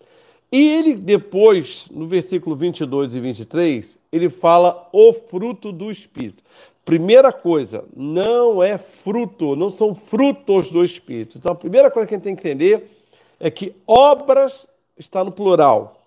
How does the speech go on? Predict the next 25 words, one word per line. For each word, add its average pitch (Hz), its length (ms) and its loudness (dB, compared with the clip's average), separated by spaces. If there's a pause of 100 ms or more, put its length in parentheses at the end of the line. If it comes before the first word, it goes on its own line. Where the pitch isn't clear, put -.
(360)
obras 196 520 2
da - 140 -6
carne, 110 640 -4 (200)
e 202 160 0
fruto 240 880 0
do 190 160 -2
Espírito 185 540 -10
está 180 160 -8
no 175 80 -10
singular. 156 500 -6 (300)
Meu 262 160 2
apóstolo, 247 540 0
por - 320 -6
que 247 120 -8
isso? 143 440 -8 (600)
Porque 220 480 0
as 180 220 0
obras 214 380 2
da 151 120 -2
carne, 147 720 -2
elas 175 260 0
podem 190 360 -2
ser 175 240 -4
feitas 160 420 -2 (100)
uma, 190 460 -6